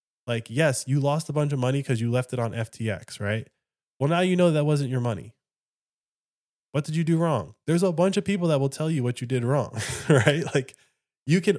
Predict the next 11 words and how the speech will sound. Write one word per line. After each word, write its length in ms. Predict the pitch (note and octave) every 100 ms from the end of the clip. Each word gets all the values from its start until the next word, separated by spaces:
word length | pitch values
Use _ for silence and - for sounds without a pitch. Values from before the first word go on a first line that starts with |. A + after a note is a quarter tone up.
| -
always 400 | D#3 F3+ F3+ D3
get 320 | C#3+ D3+ -
more 140 | C3
information, 600 | C3 C3 B2+ C#3 C#3 G#2
but 120 | G2+ A#2+
if 120 | A#2
you're 80 | C3
just 240 | D#3 E3+
gonna 220 | G3+ G3+
be 120 | F#3+
butthurt 580 | E3+ C#3+ C#3+ C#3 A2 A2